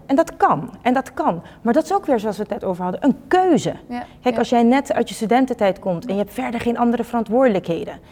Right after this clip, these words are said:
Speaker 1: en je hebt, eh, geen mensen, hè, je hebt geen gezin en je hebt geen,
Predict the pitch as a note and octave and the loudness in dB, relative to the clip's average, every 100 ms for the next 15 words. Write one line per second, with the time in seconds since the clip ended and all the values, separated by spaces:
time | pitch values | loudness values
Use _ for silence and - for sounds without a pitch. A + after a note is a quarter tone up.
0 | - - G3+ G#3 A3+ A#3 - A#3+ A3+ A3 | -20 -8 -2 2 2 0 -2 0 2 0
1 | - - - - B3+ B3 A#3 A#3+ A#3 A#3+ | -6 -20 -18 0 4 6 6 4 2 2
2 | A3+ A3+ A#3 B3 G#3+ G#3+ - B3+ A3+ A3+ | 2 4 2 2 0 -2 0 0 2 2
3 | D#3+ D3+ D#3+ F3 F#3+ F#3+ - B3+ | 2 0 0 -2 -2 -2 0 2